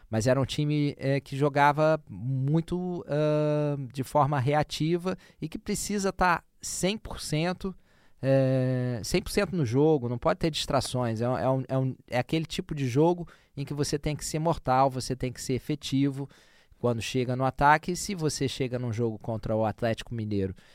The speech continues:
e não consegue, é, fazer um chute a gol, é porque algo tá, algo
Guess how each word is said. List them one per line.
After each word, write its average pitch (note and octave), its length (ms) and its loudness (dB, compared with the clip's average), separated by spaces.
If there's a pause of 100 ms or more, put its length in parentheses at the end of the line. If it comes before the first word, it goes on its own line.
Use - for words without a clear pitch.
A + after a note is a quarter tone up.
(180)
e A2+ 120 0
não B2 140 0
consegue, A2+ 680 -2 (300)
é, G2 320 0
fazer A2+ 340 0
um A2+ 80 0
chute B2+ 240 -2
a A#2+ 60 2
gol, B2+ 240 2
é C#3+ 60 2
porque - 180 -6
algo C#3 340 2
tá, C#3+ 300 0 (140)
algo C#3+ 280 0